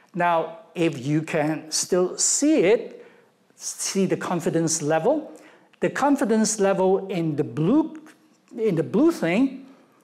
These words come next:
actually is getting very close to zero, if not exceeding zero. This is suggesting that there is no significant relationship between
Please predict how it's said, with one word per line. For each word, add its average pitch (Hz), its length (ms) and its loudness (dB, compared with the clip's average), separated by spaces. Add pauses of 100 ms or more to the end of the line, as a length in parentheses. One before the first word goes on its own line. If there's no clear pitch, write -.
(220)
actually 180 840 2 (280)
is 175 220 -6
getting 175 280 0
very 175 260 2
close 170 420 -2
to 151 140 -2
zero, 151 540 0
if 185 220 -6
not 170 200 -2
exceeding 147 500 -6
zero. - 440 -18 (640)
This 196 280 4
is 165 180 2
suggesting 185 840 0
that 156 340 0 (840)
there 165 380 2
is 139 200 2
no 196 280 4
significant 175 760 -2
relationship 226 960 0 (380)
between 180 720 -2